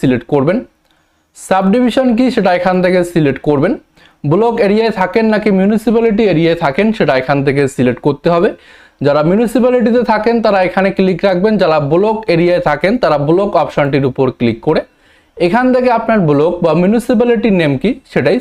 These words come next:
সিলেক্ট করবেন। গ্রাম পঞ্চায়েত বা ওয়ার্ড নেম কি সেটা এখান থেকে সিলেক্ট করবেন। কিসের জন্য অ্যাপ্লিকেশন করবেন সেটা এখান থেকে সিলেক্ট করতে হবে।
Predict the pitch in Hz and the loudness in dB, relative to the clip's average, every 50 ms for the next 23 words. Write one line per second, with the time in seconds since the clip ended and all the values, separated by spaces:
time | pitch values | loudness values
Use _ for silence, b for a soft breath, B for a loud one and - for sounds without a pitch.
0 | - - 202 170 131 - - 123 107 92 87 - - _ _ _ _ _ _ _ | -2 -2 -2 -2 -2 -2 -2 -2 -2 -2 -2 -8 -10 _ _ _ _ _ _ _
1 | _ _ _ _ _ _ _ _ _ _ b b b b b b b b b b | _ _ _ _ _ _ _ _ _ _ b b b b b b b b b b
2 | b 131 123 147 170 202 220 208 226 233 240 233 220 247 240 226 196 214 220 - | b -2 0 0 0 2 0 2 2 2 0 2 0 0 0 2 2 0 0 0
3 | - 170 165 165 175 180 - 185 185 185 180 160 - 202 185 - 185 143 143 135 | 0 0 0 0 0 0 0 0 0 0 0 0 0 -2 0 0 0 0 0 0
4 | 139 139 147 143 139 139 139 135 143 131 - - 120 113 110 113 - 143 147 143 | 0 0 0 0 0 0 0 0 0 -2 -2 -2 -2 -2 -2 -2 -2 -2 0 0
5 | 151 190 208 254 - _ _ _ _ _ _ _ _ _ _ _ _ _ _ _ | 0 0 -2 -2 -6 _ _ _ _ _ _ _ _ _ _ _ _ _ _ _
6 | _ _ _ - 220 220 202 - 269 277 214 233 262 254 254 247 220 202 - 220 | _ _ _ -2 -2 -2 0 0 0 0 2 2 2 2 2 0 -2 0 0 0
7 | 226 208 220 - - 233 226 214 220 233 214 196 196 226 233 226 - 226 190 190 | 0 0 -2 0 0 0 0 0 0 0 0 2 0 0 0 0 0 0 0 0
8 | 180 180 180 190 185 185 175 180 175 170 185 175 175 - 151 143 139 131 - 160 | 0 0 0 0 0 0 0 0 2 0 0 -2 0 0 0 0 0 0 -2 -2
9 | 156 156 - 175 185 180 175 214 | -2 -2 -2 0 0 2 0 0